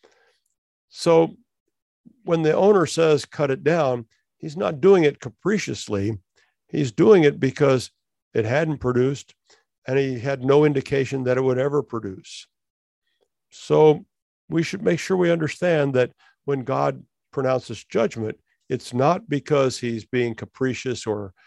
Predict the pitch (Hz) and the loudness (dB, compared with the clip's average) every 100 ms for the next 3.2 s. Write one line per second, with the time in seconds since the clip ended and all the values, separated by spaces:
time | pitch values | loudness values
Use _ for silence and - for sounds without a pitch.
0 | _ _ _ _ - 139 135 - 120 123 | _ _ _ _ -4 -4 -4 -2 -2 0
1 | 120 110 117 117 123 120 113 104 127 156 | -4 -4 -2 0 0 0 -2 -2 0 0
2 | 120 117 120 113 - 120 - 196 180 143 | 0 0 -2 -6 -8 -10 0 2 4 2
3 | 190 - | 0 -4